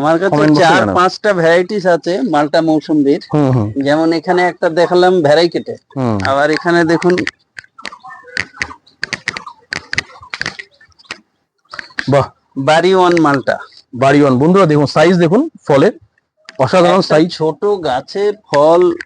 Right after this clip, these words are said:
Speaker 1: আরো তো পড়ে গেছে গরমে।
Speaker 2: বাহ, বাহ, বাহ, বাহ, এক্সেলেন্ট। কি সু-, খুব সুন্দর। কিরকম একটু দামটা যদি একটু আভাস দেন আপনি।
Speaker 1: দাম এর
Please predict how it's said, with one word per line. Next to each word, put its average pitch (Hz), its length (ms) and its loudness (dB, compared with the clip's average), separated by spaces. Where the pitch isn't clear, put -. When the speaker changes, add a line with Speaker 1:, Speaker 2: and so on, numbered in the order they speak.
Speaker 1:
আরো 143 200 0
তো 233 140 -2
পড়ে 185 340 2
গেছে 170 360 0
গরমে। 135 460 -2
Speaker 2:
বাহ, 151 260 4
বাহ, 117 160 4
বাহ, 107 100 2
বাহ, 98 180 -6
এক্সেলেন্ট। 139 460 0
কি 185 100 -2
সু-, - 220 -4
খুব 214 220 0
সুন্দর। 156 320 2
কিরকম 190 320 0
একটু 202 200 0
দামটা 147 440 2
যদি 180 220 2
একটু 196 240 2
আভাস 147 260 2
দেন 151 200 2
আপনি। 147 240 -2
Speaker 1:
দাম 165 420 -2
এর 208 160 -2